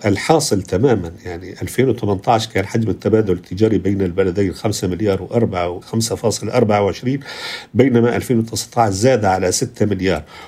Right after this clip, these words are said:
والزيارات والحجم الخطوط التركية والخطوط المصرية هناك ما يزيد عن عشر رحلات جوية بين اسطنبول والقاهرة والقاهرة وأنقرة واسطنبول واسكندرية.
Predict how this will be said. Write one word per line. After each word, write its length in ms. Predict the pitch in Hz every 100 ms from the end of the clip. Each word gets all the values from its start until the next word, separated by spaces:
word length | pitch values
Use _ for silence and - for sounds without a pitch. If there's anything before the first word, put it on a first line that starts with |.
| -
والزيارات 1300 | 98 135 156 - 110 98 - 113 113 131 156 113 -
والحجم 1400 | 104 101 98 98 98 98 95 92 90 - 160 156 139 117 -
الخطوط 580 | 98 - - 160 160 131
التركية 680 | - - - - 117 107 104
والخطوط 1400 | 92 92 101 98 - - - - 101 - 101 156 147
المصرية 560 | 110 98 - 110 123 107
هناك 420 | 104 123 127 -
ما 100 | 117
يزيد 440 | 113 107 143 123
عن 200 | 101 98
عشر 640 | 92 120 147 131 120 117 90
رحلات 560 | 101 - 113 131 104 92
جوية 580 | 95 98 123 113 110 110 - - -
بين 300 | 107 110 107
اسطنبول 960 | 107 107 - - - 98 98 117 117 104
والقاهرة 760 | 98 - 110 113 101 101 101
والقاهرة 1200 | 101 90 92 92 98 95 90 85 101 104 98 95
وأنقرة 640 | 92 95 101 110 110 107 104
واسطنبول 1080 | 92 92 104 101 - 98 - - 95 120 101
واسكندرية. 720 | 90 113 98 101 139 104